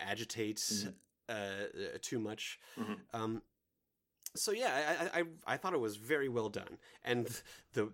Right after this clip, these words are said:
Speaker 1: the, like, the moment where he had to open the window to, like, get some air, I thought that was a very human, human moment.
Speaker 2: Yeah, he has, like, a, almost like a panic attack. Yeah, when,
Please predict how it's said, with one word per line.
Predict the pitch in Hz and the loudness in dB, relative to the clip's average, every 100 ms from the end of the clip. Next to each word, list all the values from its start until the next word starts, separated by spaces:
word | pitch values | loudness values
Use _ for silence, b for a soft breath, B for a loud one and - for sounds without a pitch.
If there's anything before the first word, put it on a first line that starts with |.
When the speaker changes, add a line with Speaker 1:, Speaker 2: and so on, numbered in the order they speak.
| 123 | 2
Speaker 1:
the, | 113 120 | 4 4
like, | 107 - _ _ - | 0 -2 _ _ -6
the | 131 151 | 4 6
moment | 127 139 147 | 6 6 6
where | 127 | 4
he | 123 | 6
had | 120 117 | 4 4
to | 113 107 | 2 2
open | 117 127 | 2 4
the | 110 | 4
window | 101 98 117 123 131 131 - - _ | 2 2 2 2 2 -2 -12 -20 _
to, | 110 | -2
like, | 90 95 90 - - - _ | -2 -2 -4 -10 -20 -20 _
get | - 101 | -2 2
some | 120 - | 2 4
air, | 107 110 123 - _ _ - | 4 4 2 -2 _ _ -2
I | |
thought | 107 107 | 0 2
that | 98 | 2
was | 98 | 2
a | 101 | -2
very | 92 120 117 107 | 2 4 6 4
human, | - 113 98 92 95 - - | 0 -2 0 -2 -2 -6 -12
human | - 107 92 | -4 -2 -2
moment. | 73 - - - | -4 -6 -10 -2
Speaker 2:
Yeah, | 156 175 160 | 8 12 12
he | 151 | 10
has, | 175 170 | 8 8
like, | 170 | 8
a, | 147 160 | 8 8
almost | 170 180 175 | 10 10 10
like | 151 | 8
a | 139 | 8
panic | - 156 156 170 170 | 6 8 10 10 6
attack. | 165 175 160 160 160 | 4 10 12 10 8
Yeah, | 143 127 117 113 - | 8 10 10 8 4
when, | - 123 | -2 -2